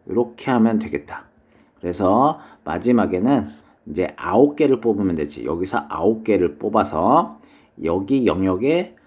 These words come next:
각각 넣는 가지수를 곱하면 돼. 그러면 십 씨 구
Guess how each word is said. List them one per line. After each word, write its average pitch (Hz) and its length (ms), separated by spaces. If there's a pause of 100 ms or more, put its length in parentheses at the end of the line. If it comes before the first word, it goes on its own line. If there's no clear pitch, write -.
(240)
각각 - 600
넣는 113 340
가지수를 131 640
곱하면 98 420
돼. 73 220 (300)
그러면 104 480
십 147 240
씨 120 440
구 110 600